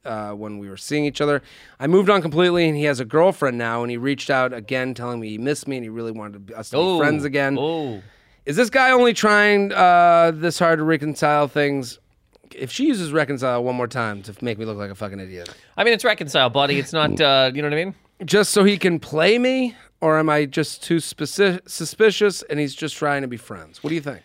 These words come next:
Speaker 2: Today's the day that everybody learns J Train cannot read.
Speaker 1: No reading for this guy.
Speaker 2: <laughs>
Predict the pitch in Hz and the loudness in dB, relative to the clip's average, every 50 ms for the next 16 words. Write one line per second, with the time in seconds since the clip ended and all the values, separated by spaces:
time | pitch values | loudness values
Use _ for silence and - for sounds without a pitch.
0 | _ - 165 175 190 196 190 170 170 180 165 185 185 185 180 170 165 165 175 170 | _ -2 0 2 2 2 2 0 0 0 2 2 2 4 4 4 4 2 2 2
1 | 175 175 180 175 175 180 180 175 170 165 147 123 113 180 202 208 202 180 - 208 | 2 2 2 4 4 4 4 4 2 0 -2 -4 0 2 2 2 2 2 2 2
2 | 190 180 165 160 - - 254 247 226 196 196 240 254 247 220 208 214 294 330 320 | 2 2 0 0 0 2 4 4 4 4 4 2 4 4 2 2 4 4 4 4
3 | 330 311 302 294 262 233 196 165 156 131 110 127 147 170 180 180 180 180 170 170 | 4 4 4 4 4 4 2 4 2 2 2 4 4 4 6 6 6 6 4 4
4 | 135 160 156 160 151 - - 214 208 113 104 - 196 - - - - - 196 | 2 2 2 2 2 0 0 -2 -2 0 -2 -4 -4 -4 -6 -6 -2 -4 -4